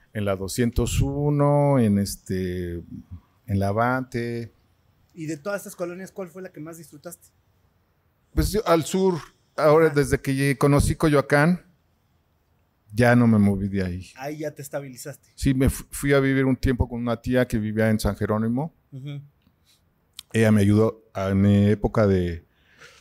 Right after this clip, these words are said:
Speaker 1: entre la secundaria y la preparatoria, me ayudó para terminar la preparatoria, entonces me fui a vivir con, con una tía en San Jerónimo.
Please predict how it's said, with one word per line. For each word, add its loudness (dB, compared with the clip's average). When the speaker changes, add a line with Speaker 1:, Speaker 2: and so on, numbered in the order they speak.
Speaker 1:
entre 0
la 2
secundaria 2
y 0
la 0
preparatoria, 0
me 4
ayudó 2
para -2
terminar -12
la -10
preparatoria, -12
entonces -10
me -14
fui -10
a -4
vivir -6
con, -6
con 2
una 4
tía 4
en 2
San 2
Jerónimo. 2